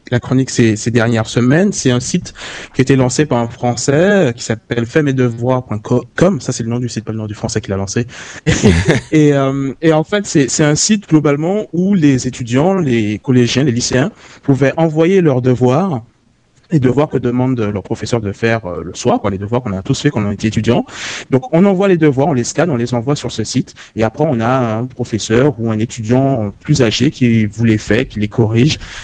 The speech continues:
et qui vous le renvoie, euh, complété, euh, moyennant finance. Donc, c'est, euh, au summum de, de, de ce qui peut se faire de plus immoral, euh, <laughs> au niveau de l'éducation nationale, surtout en France où, euh,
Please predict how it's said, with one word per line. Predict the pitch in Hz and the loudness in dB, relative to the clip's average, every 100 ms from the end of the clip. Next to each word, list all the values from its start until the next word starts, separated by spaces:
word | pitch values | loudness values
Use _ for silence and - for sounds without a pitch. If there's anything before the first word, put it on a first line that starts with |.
| - - | -8 -4
et | |
qui | - 135 | 2 2
vous | 131 | 4
le | 139 | 4
renvoie, | 131 113 113 117 | 4 0 0 0
euh, | 147 123 101 98 95 92 82 - - | 2 0 -2 -2 -4 -6 -10 -12 -2
complété, | 156 - 123 - 123 143 147 | -2 2 0 2 2 4 4
euh, | 110 | 2
moyennant | 117 147 139 147 | 2 2 2 2
finance. | 151 113 95 - - - - - - | 0 -2 -4 -10 -14 -20 -20 -20 -6
Donc, | 123 139 131 | 0 2 2
c'est, | - - 139 135 123 113 | -2 2 4 6 4 4
euh, | 107 101 98 - | 2 0 -2 -2
au | - | 0
summum | 131 - - 208 214 208 165 135 117 | 0 2 2 4 4 4 2 0 0
de, | 113 120 110 107 107 - _ _ - - | 0 2 2 0 -4 -12 _ _ -18 -4
de, | 120 104 | 2 2
de | 92 123 | 2 0
ce | - | 0
qui | - | -4
peut | - 147 | 0 2
se | 135 | 2
faire | - 151 | 2 0
de | 113 | 0
plus | 135 123 | -2 0
immoral, | 131 139 139 127 139 143 120 | 2 4 4 2 2 2 0
euh, | 101 98 98 - 139 | -2 -4 -8 -4 -2
<laughs> | - - - - 147 | -2 -6 -20 -6 2
au | 160 | 4
niveau | 147 139 | 6 4
de | |
l'éducation | 131 120 131 127 123 | 2 0 0 0 2
nationale, | 120 117 151 202 | 2 2 2 2
surtout | - 160 - | 0 -2 0
en | 151 | 0
France | 135 170 170 160 - | 0 0 2 0 -2
où, | 131 | 0
euh, | 113 | 2